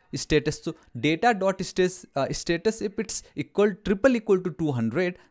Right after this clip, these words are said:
then आप further और चीज़ें कर सकते हो। And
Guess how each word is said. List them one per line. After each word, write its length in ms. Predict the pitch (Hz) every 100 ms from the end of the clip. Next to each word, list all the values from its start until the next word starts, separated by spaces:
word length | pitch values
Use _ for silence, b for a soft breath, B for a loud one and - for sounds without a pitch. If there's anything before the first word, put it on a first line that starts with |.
| 123
then 180 | 170 185
आप 200 | 190 -
further 340 | 139 147 196
और 200 | 190 185
चीज़ें 220 | 185 180 190
कर 140 | 190
सकते 280 | 180 170 175
हो। 100 | 185 B B 175
And 160 | 175